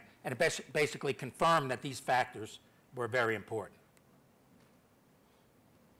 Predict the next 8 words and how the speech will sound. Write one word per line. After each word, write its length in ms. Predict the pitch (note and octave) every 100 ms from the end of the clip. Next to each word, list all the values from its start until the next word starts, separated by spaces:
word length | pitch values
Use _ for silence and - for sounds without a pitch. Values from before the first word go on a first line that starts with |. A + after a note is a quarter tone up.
| _ _ _ _ _ _ _ _ _ - - - -
And 160 | D3+
nine 260 | E3 F#3+ F#3+
and 120 | D3
ten, 420 | - F3 C3 A#2+ - - - - _ _ _ _ _ _ _ _ _ _
y-, 140 | D3+ D3+ _ -
you 160 | D3+
train 440 | C#3+ - G3+ F#3 D#3+
regularly 640 | F3+ D#3+ D3+ B2 A2+ G#2